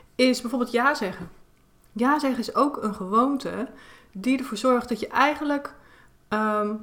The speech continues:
ja, angst voor reacties of schuldgevoel vermijdt. Dus op het moment dat je ja zegt, ho-, eh, hoef je ook niet bang te zijn voor de reacties van anderen of hoef je ook niet schuldig te voelen. Dus dan vermijd je eigenlijk je schuldig te voelen.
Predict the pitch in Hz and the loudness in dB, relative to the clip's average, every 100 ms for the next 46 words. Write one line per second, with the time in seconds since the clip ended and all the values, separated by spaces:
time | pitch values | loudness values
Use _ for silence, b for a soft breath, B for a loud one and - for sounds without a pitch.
0 | 214 _ _ _ _ 302 302 - - - | -12 _ _ _ _ -4 -2 -2 -6 -20
1 | _ 214 208 - 190 196 285 - 240 - | _ 2 2 -2 -2 0 -2 -2 -4 -4
2 | - _ - 208 - 294 - - _ _ | -12 _ 6 8 8 2 -10 -16 _ _
3 | - 262 294 - 247 214 - 160 151 165 | -6 -2 -2 -2 0 0 0 -2 -4 -4
4 | - - _ _ b b b b - 202 | -14 -20 _ _ b b b b -4 -2
5 | 202 226 240 220 185 175 180 240 269 - | 2 4 4 4 -2 -2 4 6 6 2
6 | 180 - 170 - 180 180 170 - 202 214 | -4 -4 -6 -6 -8 -6 -4 0 2 2
7 | 156 151 160 151 165 175 170 180 175 190 | 2 0 -2 -8 -6 -4 -2 -2 -4 -10
8 | - - 220 233 208 156 - 165 - B | -10 -4 -2 0 0 -2 -4 -6 -8 B
9 | B B 190 190 185 196 - - 233 226 | B B -4 2 2 2 0 2 2 2
10 | - 143 139 139 - - _ 180 - 165 | -6 -6 -6 -6 -12 -20 _ -16 -12 -10
11 | - 180 202 233 254 254 - 170 185 185 | -6 -2 0 2 2 2 2 2 0 -2
12 | 202 254 - b b b b - - 240 | -2 -4 -10 b b b b -12 2 4
13 | 247 208 - - - | 4 2 -10 -16 -18